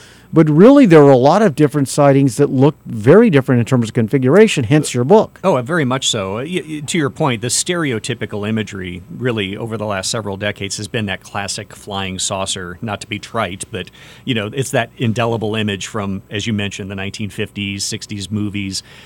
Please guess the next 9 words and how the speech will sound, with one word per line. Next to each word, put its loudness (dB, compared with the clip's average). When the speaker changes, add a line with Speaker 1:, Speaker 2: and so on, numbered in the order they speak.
Speaker 2:
um, -4
and -6
other -6
science -8
fiction -10
works. -12
Um, -8
but, -4
uh, -2